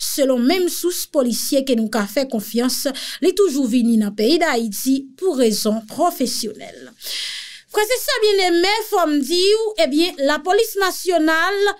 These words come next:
frape fò pandan dènye moman yo la. Nan Kwa de Bouke, nan yon lokalite ki rele Duval, kat bandi blese mòtèlman. M remeti franse sa. Operasyon sa ki te fèt samdi vennsuit me ki sot pase a la,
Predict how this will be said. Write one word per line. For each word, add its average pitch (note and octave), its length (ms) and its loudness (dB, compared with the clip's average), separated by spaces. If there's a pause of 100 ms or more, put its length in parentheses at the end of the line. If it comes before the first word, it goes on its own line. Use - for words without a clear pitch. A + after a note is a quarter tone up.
(260)
frape E4 580 -2
fò F4+ 320 -2
pandan D4+ 300 0
dènye C#4 320 2
moman B3 280 0
yo G3+ 140 -2
la. F#3 220 -16 (1700)
Nan F4+ 440 2
Kwa D#4+ 280 0
de D#4 100 2
Bouke, C#4+ 400 -2 (760)
nan A#3+ 120 0
yon B3+ 120 6
lokalite E4 580 2
ki C#4+ 160 -6
rele C4 220 4
Duval, B3+ 640 0 (280)
kat G4+ 260 -2
bandi B3 560 -2 (120)
blese B3+ 540 0
mòtèlman. G#3 840 -2
M C#4 120 -2
remeti G#3 400 0
franse G3+ 400 -8
sa. - 240 -12 (500)
Operasyon A4 680 0
sa F#4+ 180 -2
ki E4+ 140 -4
te D#4 160 2
fèt F4+ 280 -4
samdi C4 520 0
vennsuit C4 880 -2
me A#3 220 4
ki A3 100 -6
sot - 300 -2
pase A#3 400 0
a F#3+ 100 -4
la, A3+ 240 0